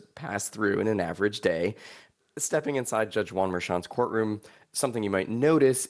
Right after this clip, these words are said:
is there is no one to sit in the defendant's chair, and that's because this trial is of two Trump business entities and not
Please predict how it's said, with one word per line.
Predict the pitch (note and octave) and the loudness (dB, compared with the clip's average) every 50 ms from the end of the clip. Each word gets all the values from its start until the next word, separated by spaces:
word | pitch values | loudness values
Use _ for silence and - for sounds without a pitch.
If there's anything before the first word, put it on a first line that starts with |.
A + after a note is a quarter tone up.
| - | 0
is | - A2 G#2 G#2+ | 0 0 0 4
there | - A2+ - | 4 4 4
is | - A2+ A#2 | 4 0 0
no | A2+ A2 A2 | 2 2 2
one | A2 A2+ A2+ | 2 0 -2
to | - A2+ | -2 -4
sit | - - - F#2 - | -2 2 2 2 2
in | - G2 G2 | 2 -2 -2
the | G2+ | 0
defendant's | F#2 G2+ - D3 D#3 D3+ A#2+ G2 - | -2 0 2 2 2 2 2 0 -2
chair, | - - - E2+ E2+ | -4 -4 -4 -2 -2
and | E2 E2 G2+ G#2+ | 0 0 0 2
that's | A2 A2 A#2+ B2 - | 2 0 0 0 -4
because | - - - - C#3+ C3 A#2+ - | -6 -6 -4 -2 0 0 0 -2
this | - - G2 G#2 G#2 - - - - | -2 2 2 2 4 4 0 0 -2
trial | - - A2 F2 D#2+ E2+ F2+ F#2+ | -4 -2 -2 -2 0 0 -2 -2
is | - G#2 F#2+ | -2 -2 -2
of | G2+ - - | -2 -2 -4
two | - - A2 G#2 | -6 -4 -4 -4
Trump | - - - F#2+ F2+ - - - | -4 -2 -2 -2 -2 -4 -6 -2
business | - D3 E3 - A#2+ G2 - | 0 0 2 2 2 0 0
entities | - F2 F2 F2 D#2+ E2 F2 F2 - | 0 -2 -2 -2 0 0 0 0 0
and | - - G#2 G2+ G2 | -2 -4 -4 -2 -2
not | F#2+ F2 E2+ E2+ - | -2 0 0 0 -2